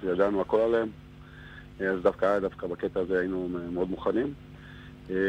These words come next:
פורטוגלים קצת יותר מסובך, אבל, אה, הלוואי ונגיע לשם, מה שאלו יהיו הבעיות שלנו.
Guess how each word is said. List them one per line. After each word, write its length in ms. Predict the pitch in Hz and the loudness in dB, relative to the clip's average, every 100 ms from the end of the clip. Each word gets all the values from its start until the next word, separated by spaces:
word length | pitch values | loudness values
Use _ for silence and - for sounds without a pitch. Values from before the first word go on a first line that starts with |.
| 95 98 98 101 95 - - - - - - - - - | 4 4 2 0 -4 -14 -18 -18 -18 -18 -20 -18 -18 -14
פורטוגלים 420 | 98 113 131 120 | -2 4 4 4
קצת 140 | 98 | -2
יותר 220 | 98 - | -2 0
מסובך, 480 | 117 107 101 127 139 | 0 -2 2 2 2
אבל, 280 | 101 98 95 | 0 2 2
אה, 140 | 95 95 | 2 2
הלוואי 220 | 95 110 | 4 2
ונגיע 300 | 110 104 101 | 4 2 2
לשם, 300 | 101 - 104 | 2 0 -2
מה 100 | 95 | -2
שאלו 240 | 87 92 98 | 0 0 2
יהיו 120 | 95 | 2
הבעיות 260 | 87 92 | 2 0
שלנו. 260 | 85 95 90 | -2 -6 -6